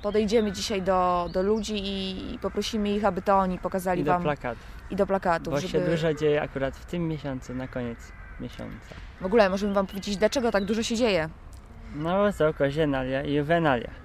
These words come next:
Speaker 1: I tak dalej, i tak dalej. Ogólnie Dni Kultury Lu-,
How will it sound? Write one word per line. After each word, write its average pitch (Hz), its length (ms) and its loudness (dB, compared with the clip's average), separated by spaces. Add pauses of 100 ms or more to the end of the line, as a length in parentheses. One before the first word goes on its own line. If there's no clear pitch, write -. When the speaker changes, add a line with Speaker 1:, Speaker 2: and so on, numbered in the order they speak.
(180)
Speaker 1:
I 277 120 0
tak 226 140 2
dalej, 208 220 4
i - 20 -2
tak 196 140 2
dalej. 208 300 6
Ogólnie 208 340 2
Dni 202 180 2
Kultury 202 420 0
Lu-, 196 160 0